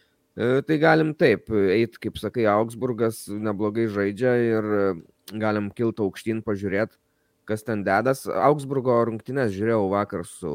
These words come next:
Eintrachtu, tai, nu,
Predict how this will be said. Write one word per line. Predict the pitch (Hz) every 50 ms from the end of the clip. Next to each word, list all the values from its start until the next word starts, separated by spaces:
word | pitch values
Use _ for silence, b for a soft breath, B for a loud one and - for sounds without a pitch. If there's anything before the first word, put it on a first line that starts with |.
| 73 67 -
Eintrachtu, | - - 95 101 107 107 110 110 104 - _ - 101 90
tai, | - - 95 92 90 92 - _ _ _ _ _ _ _ _ _ _ _ _ _ _ -
nu, | - 120 139 147 151 151 156 135 107 92 85 92 87